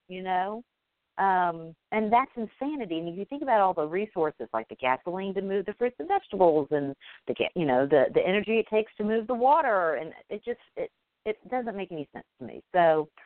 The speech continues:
um, and then, you know, and most importantly, there's two more things, right? One, it tastes better,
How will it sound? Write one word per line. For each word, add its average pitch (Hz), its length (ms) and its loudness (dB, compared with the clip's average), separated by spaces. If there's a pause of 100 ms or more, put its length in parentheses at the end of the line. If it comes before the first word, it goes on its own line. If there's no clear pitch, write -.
(300)
um, 165 420 4
and 208 160 2
then, 220 280 4
you 233 80 0
know, 208 300 0
and 208 160 0
most 254 220 4
importantly, 185 720 -6 (380)
there's 185 160 2 (140)
two 226 100 2
more 185 200 2
things, 151 340 -6
right? 147 320 4 (240)
One, 185 400 4
it - 180 -4
tastes 233 240 2
better, 135 340 0